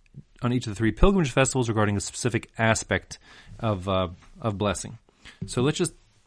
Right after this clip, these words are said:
take those apart in turn and discuss how they could work together. Um, when it comes to Pesach al Hatavua, the judgment on Pesach is for the grain. This makes sense in as much as this is the beginning of the ripening of the grain,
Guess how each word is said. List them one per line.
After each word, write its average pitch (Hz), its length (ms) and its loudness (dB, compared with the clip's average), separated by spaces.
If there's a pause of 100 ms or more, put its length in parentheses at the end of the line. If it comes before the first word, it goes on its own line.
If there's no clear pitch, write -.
(360)
take - 280 0
those 113 460 0 (140)
apart 113 280 2
in 92 80 -2
turn 127 200 4
and 107 80 0
discuss 95 460 -2
how 101 160 -2
they 92 180 -2
could 87 240 -8
work 85 140 -8
together. 98 420 -2 (680)
Um, 110 240 2
when 117 100 2
it 120 80 -6
comes 165 320 2
to 123 340 2 (400)
Pesach 156 420 2
al 113 100 2
Hatavua, 143 600 2
the 117 80 -2
judgment 120 360 0
on 104 140 -2
Pesach 135 400 -2
is 104 80 -6
for 104 220 -4
the 101 160 -2 (100)
grain. 107 380 0 (420)
This 147 300 -2
makes 131 240 0
sense 175 500 4
in 127 100 0
as 117 120 0
much 123 260 0
as 113 160 2
this 113 140 0
is - 40 -6
the 120 80 -2
beginning 110 360 0
of 104 80 -2
the 101 80 -4
ripening 107 380 0
of 90 120 -6
the 98 100 -2
grain, 110 440 0